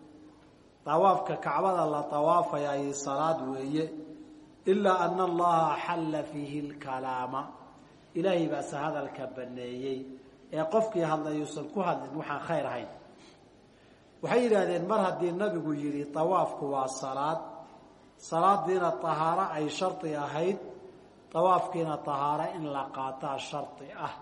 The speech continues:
Saasay u daliishadeen. Waana fuqahada muslimiinta badankood. Qaar fuqahada Shaaficiyada ay ka mid yihiin oo aad u yar,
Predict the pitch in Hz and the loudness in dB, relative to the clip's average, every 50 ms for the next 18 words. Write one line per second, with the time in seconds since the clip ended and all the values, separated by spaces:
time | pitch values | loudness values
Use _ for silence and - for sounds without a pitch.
0 | - - - - - - - - - - - - - - 226 208 190 165 - - | -18 -20 -20 -20 -20 -20 -20 -20 -20 -20 -14 -12 -2 4 6 6 6 6 4 0
1 | 165 170 165 135 143 127 127 117 - 131 123 123 120 107 - - - - - - | 0 -2 -2 -2 -4 -4 -4 -4 -6 -6 -6 -6 -6 -8 -10 -14 -18 -20 -20 -20
2 | - - - - - - - - 165 175 175 170 160 - - - 143 147 - - | -20 -20 -20 -20 -20 -12 0 4 6 6 6 6 2 0 -2 -6 -6 -6 0 4
3 | 220 208 220 196 175 170 156 160 151 - 156 151 147 165 175 170 - - 143 135 | 6 6 6 6 4 0 -2 -4 -4 -4 -4 -4 -4 -2 -4 -4 -4 -4 -4 -2
4 | 127 135 135 131 131 131 127 127 - 170 156 135 - - - - - - - - | 0 0 0 2 0 -2 -2 2 4 4 4 4 4 -2 -10 -12 -14 -16 -20 -20
5 | - - - - - - - - 226 240 226 196 - 196 - - 202 226 214 180 | -20 -20 -20 -20 -20 -20 -2 4 4 6 6 4 2 -2 0 2 2 4 4 2
6 | - 175 175 165 - 170 180 202 190 175 160 156 151 - - 165 165 165 220 190 | 2 0 -2 -2 -2 -4 -4 -2 -2 -2 -2 -2 -2 -2 -2 -2 -2 -2 -4 -4
7 | 170 175 170 165 180 233 233 190 135 113 - - - - - - - 160 185 - | -4 -4 -2 0 0 0 0 0 -2 -4 -8 -12 -16 -18 -18 -12 -8 -8 -4 0
8 | 208 208 - 185 196 185 156 139 127 - | 2 2 2 2 2 2 2 0 0 0